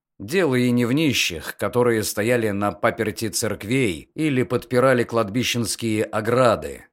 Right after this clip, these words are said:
Нищие всегда были и будут.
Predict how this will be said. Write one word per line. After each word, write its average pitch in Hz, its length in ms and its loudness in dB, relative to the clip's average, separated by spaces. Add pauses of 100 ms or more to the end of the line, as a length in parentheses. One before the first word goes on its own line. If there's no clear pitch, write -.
(120)
Нищие 123 680 0
всегда 101 840 2
были 120 420 0
и 123 260 -2
будут. 98 800 -2